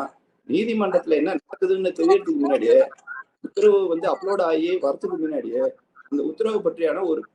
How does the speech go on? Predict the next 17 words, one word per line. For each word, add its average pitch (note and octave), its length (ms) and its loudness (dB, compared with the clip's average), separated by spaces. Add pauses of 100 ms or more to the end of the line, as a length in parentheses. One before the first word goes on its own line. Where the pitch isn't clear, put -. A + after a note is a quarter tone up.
(120)
தனிப்பட்ட E3+ 480 0
கருத்தையோ C#3+ 540 0 (360)
இதையோ D#3+ 380 4
வந்து - 280 0
பொதுவெளி-, - 420 0
பொதுவெளியில D#3+ 500 2
வெளியிடுறாங்க. C#3+ 520 2 (880)
இது F#3 140 0
நான் F3 200 -2
தொர-, E3 360 6
தொடர்ந்து F3 440 4
வந்து F3+ 280 0
ஒரு, E3+ 220 0 (600)
அஹ், C#3+ 640 0
ஜூன் F3 280 -4
மாசத்துல F3 320 0
இருந்து G#3 180 -4